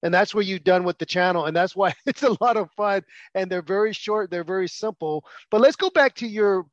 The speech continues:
your background in education. And I wanna ask you this. As a professor at the American University of Armenia, you've done this for, for over eleven years now. Uh, what have you learned from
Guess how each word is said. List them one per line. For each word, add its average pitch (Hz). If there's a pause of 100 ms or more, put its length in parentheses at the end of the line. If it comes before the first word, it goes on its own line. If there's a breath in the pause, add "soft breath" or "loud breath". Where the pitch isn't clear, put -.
(180)
your 185 (140)
background 190
in 170
education. 170 (320 loud breath)
And 196
I 208
wanna 277
ask 202
you 202
this. 175
As 202
a 254
professor - (180)
at 165
the 185
American 196
University 180
of 156
Armenia, 156
you've 147 (100)
done 175
this 175
for, 160
for 165
over 160
eleven 156
years 151
now. 123 (480)
Uh, 156
what 226
have 349
you 320
learned 190 (200)
from 165